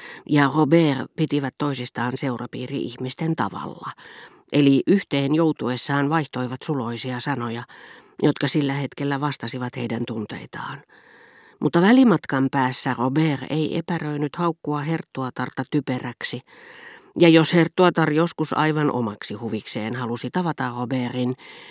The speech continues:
niin minä olin todennut, että hän ei kyennyt kohottamaan pikkusormeaankaan, ei viitsinyt nähdä minkäänlaista vaivaa käyttää vaikutusvaltaansa Robertia auttaakseen, tai edes säästääkseen hänet onnettomuudelta.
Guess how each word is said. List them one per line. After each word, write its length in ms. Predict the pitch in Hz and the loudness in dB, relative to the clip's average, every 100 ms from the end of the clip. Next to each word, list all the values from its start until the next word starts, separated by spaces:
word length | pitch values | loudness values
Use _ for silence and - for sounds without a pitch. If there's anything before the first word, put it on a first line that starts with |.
| - - | -8 0
niin 120 | 156 | 2
minä 220 | 180 170 | 4 2
olin 220 | 160 170 165 | 2 0 0
todennut, 440 | 202 190 139 - | 0 0 -2 -4
että 180 | 127 143 | -8 -4
hän 200 | 156 143 | -2 0
ei 180 | 165 156 | 0 0
kyennyt 380 | 196 185 147 - | 0 0 -2 -4
kohottamaan 680 | - 185 156 - 135 139 143 - | -4 -4 -4 -6 -4 -4 -4 -4
pikkusormeaankaan, 1300 | 220 - 151 123 113 - 92 95 107 - 131 127 131 - - - - - | -6 -6 -8 -6 -10 -12 -12 -10 -10 -8 -6 -6 -6 -12 -20 -20 -4 4
ei 180 | 214 | 6
viitsinyt 520 | 196 196 175 165 151 139 | 8 8 6 4 4 4
nähdä 260 | 127 123 | 0 2
minkäänlaista 1080 | 156 202 165 151 123 113 120 135 117 - 120 | 4 6 4 2 -4 -4 -4 -2 -2 -6 -6
vaivaa 580 | 127 123 113 104 104 107 - - - - | -4 -2 -4 -4 -4 -4 -10 -20 -20 -6
käyttää 400 | - 147 - 151 | 2 4 6 4
vaikutusvaltaansa 1040 | 156 165 139 131 - 101 104 107 110 120 110 | 6 6 4 0 -4 -8 -10 -10 -8 -6 -4
Robertia 580 | 117 104 123 107 110 117 | -2 0 0 -2 -4 -4
auttaakseen, 880 | - 135 - 110 95 - - 107 127 - - - - _ - | -2 -4 -6 -10 -10 -8 -8 -8 -10 -16 -20 -20 -20 _ 2
tai 260 | 220 180 | 6 6
edes 340 | 190 170 160 - | 6 4 2 -4
säästääkseen 960 | - 226 175 - 127 120 131 - 131 123 | -2 -2 -2 -4 -6 -8 -8 -8 -8 -8
hänet 340 | 151 143 135 | -6 -6 -6
onnettomuudelta. 960 | - 151 104 - 98 80 85 - - - | -4 -4 -6 -10 -14 -12 -14 -16 -16 -16